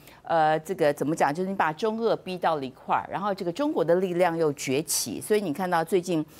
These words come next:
不是发射洲际导弹吗？哈，一口气这个飞到了这个太平洋这个，呃，夏-，夏威夷附近，然后呢，这个解放军东部战区又乘胜追击，发了一个M V呀，啊，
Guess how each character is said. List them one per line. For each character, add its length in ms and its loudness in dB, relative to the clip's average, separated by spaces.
不 80 -2
是 140 -2
发 160 2
射 200 -2
洲 200 0
际 140 -4
导 240 0
弹 260 4
吗？ 340 -2
哈， 200 0
一 120 -2
口 240 0
气 280 -4
这 140 -12
个 100 2
飞 160 0
到 180 4
了 100 2
这 100 -2
个 80 2
太 160 0
平 140 0
洋 180 2
这 80 -4
个， 240 4
呃， 320 2
夏-， 260 2
夏 200 0
威 120 4
夷 120 2
附 180 -2
近， 260 0
然 180 4
后 200 2
呢， 120 4
这 120 2
个 40 4
解 160 2
放 160 2
军 200 -4
东 180 2
部 160 0
战 240 2
区 200 -2
又 100 6
乘 260 0
胜 180 0
追 200 2
击， 260 0
发 220 2
了 80 4
一 20 0
个 140 4
M 320 0
V 220 4
呀， 160 6
啊， 340 0